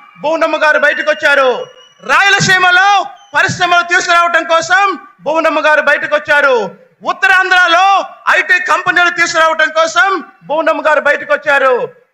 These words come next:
కాబట్టి ఐదు సంవత్సరాల క్రితం జరిగిన తప్పుని రేపు రాబోయే ఎన్నికల్లో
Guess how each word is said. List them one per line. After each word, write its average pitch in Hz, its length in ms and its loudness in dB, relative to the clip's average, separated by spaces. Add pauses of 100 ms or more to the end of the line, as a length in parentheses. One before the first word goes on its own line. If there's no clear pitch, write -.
కాబట్టి 359 480 2 (520)
ఐదు 370 320 2
సంవత్సరాల 359 500 0
క్రితం 339 360 -2
జరిగిన 330 320 0
తప్పుని 339 520 0 (420)
రేపు 349 300 0
రాబోయే 349 540 2
ఎన్నికల్లో 339 540 0